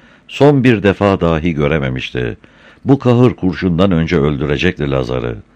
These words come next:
Tam bunları düşünürken yedi zılgıdı Alman'dan. "Yürüsene, ne duruyorsun?" Sanki infaz yerini ezbere biliyordu Lazar. Bozuldu ama bir çareydi. Mecbur yürüdü önden binanın dışına doğru.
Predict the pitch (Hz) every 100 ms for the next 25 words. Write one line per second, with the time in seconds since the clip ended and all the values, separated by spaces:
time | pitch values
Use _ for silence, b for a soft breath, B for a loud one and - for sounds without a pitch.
0 | b b b b b b - 135 143 135
1 | 135 131 120 113 127 135 123 117 85 87
2 | 117 82 82 71 76 71 69 65 65 64
3 | 55 - 90 117 113 143 113 120 120 113
4 | 87 - 71 58 - _ b b b b
5 | b b - 147 127 82 95 82 107 92
6 | 87 80 78 67 60 73 85 76 65 65
7 | 62 64 62 57 58 - b b - 92
8 | 92 107 98 98 98 78 82 - 73 69
9 | 78 - 58 - b b b - 117 101
10 | 131 104 98 98 92 80 76 78 76 69
11 | 82 73 76 76 73 - 67 73 65 62
12 | 58